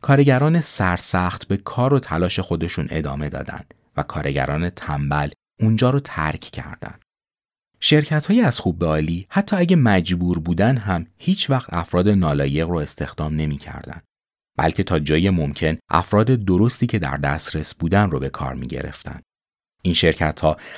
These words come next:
حتی بدون در نظر گرفتن شغل خاصی برای اونها این کار رو انجام می‌دادن. وقتی شرکت‌های از خوب به عالی متوجه می‌شدن که افراد نالایقی مشغول به کار هستن،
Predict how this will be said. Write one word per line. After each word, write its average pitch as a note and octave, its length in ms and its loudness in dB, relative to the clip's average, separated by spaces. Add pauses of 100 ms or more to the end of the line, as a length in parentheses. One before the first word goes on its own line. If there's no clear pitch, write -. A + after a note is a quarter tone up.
(100)
حتی G#3 340 2
بدون B2+ 420 6
در E2+ 200 2
نظر D2+ 320 2
گرفتن D#2 480 0
شغل F#2 400 0
خاصی - 500 0
برای D2 320 0
اونها D#2 280 -2
این E2 120 0
کار E2 220 -4
رو E2 80 0
انجام C#2+ 440 -2
می‌دادن. - 460 -10 (800)
وقتی D#2 220 0
شرکت‌های F2 560 2
از D#2 180 0
خوب C#2+ 220 -4
به C#2+ 80 -2
عالی C#2+ 420 -2 (300)
متوجه D3 520 6
می‌شدن F2+ 360 2
که - 180 -4
افراد G#2 320 2
نالایقی F#2 720 4
مشغول D2 420 -2
به C#2 100 -2
کار C#2 260 -6
هستن، D#2 460 -2